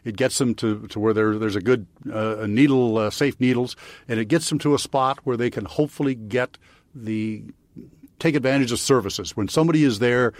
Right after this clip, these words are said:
and somebody will be there, to get them to services, whether it's mental health services or the drug services that they need. That's really the critical aspect, is, is tying those two things together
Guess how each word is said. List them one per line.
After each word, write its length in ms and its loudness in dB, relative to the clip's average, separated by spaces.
and 180 -2
somebody 240 4
will 260 4
be 160 2
there, 280 -4
to 200 -4
get 260 -2
them 240 2
to 180 -2
services, 600 2
whether 260 0
it's 180 -8
mental 360 0
health 180 0
services 560 -2
or 220 -4
the 100 -6
drug 240 0
services 500 0
that 120 -10
they 120 0
need. 400 0
That's 220 -2
really 180 4
the 100 0
critical 500 0
aspect, 440 -6
is, 200 -10
is 180 -8
tying 340 2
those 260 2
two 200 -2
things 380 -4
together 440 -4